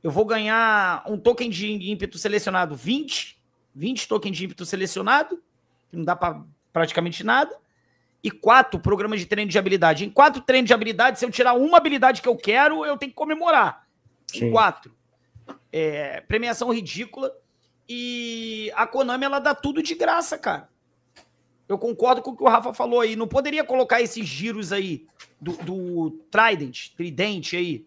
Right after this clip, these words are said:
Speaker 1: do Tridente
Speaker 2: É.
Speaker 1: aí do, do, do, do Barcelona.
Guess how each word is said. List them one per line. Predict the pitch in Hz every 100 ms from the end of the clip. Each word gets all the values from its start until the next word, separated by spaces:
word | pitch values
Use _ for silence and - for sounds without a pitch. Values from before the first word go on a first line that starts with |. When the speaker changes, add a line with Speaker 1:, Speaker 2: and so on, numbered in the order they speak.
| -
Speaker 1:
do | 135
Tridente | 170 165 175 196 131
Speaker 2:
É. | 135
Speaker 1:
aí | 131
do, | 170 165
do, | 160 160 143 _ _ _ _ -
do, | 165 170 156
do | 165 160 151
Barcelona. | 147 202 - 208 196 156 127